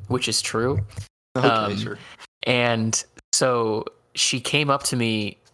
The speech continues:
Speaker 1: one day and she was like, "Kate, is it true that you don't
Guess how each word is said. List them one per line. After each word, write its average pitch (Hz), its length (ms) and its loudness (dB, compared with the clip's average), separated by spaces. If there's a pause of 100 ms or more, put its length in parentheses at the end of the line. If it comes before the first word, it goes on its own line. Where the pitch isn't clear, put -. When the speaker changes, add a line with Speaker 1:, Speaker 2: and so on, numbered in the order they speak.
(200)
Speaker 1:
one 113 260 0
day 104 340 2
and 135 120 -8
she - 160 0
was 117 160 0
like, 113 340 -2 (720)
"Kate, - 220 0
is 175 120 2
it 381 100 0
true 165 240 2
that 180 60 -2
you 143 120 0
don't 107 400 0